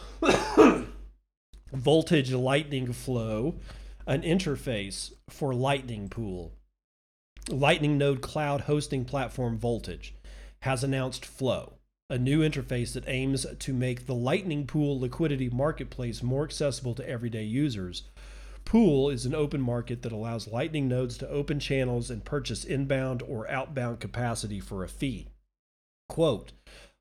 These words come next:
"Flow gives the Lightning liquidity market an easy interface for those in need of liquidity," per a press release sent to Bitcoin Magazine.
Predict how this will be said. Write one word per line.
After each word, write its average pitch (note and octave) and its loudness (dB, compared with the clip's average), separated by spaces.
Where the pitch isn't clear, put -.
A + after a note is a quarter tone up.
"Flow D3 4
gives D3+ 2
the B2+ -2
Lightning C#3 0
liquidity B2 0
market A2 -2
an A2 -4
easy C3 -2
interface B2 -4
for G#2+ -10
those A2+ -2
in A#2 -2
need G#2+ -2
of G2 -6
liquidity," G#2+ 0
per A2 -6
a F#2+ -4
press - -2
release G2+ -4
sent G2 -6
to F2 -14
Bitcoin F2+ -10
Magazine. E2 -10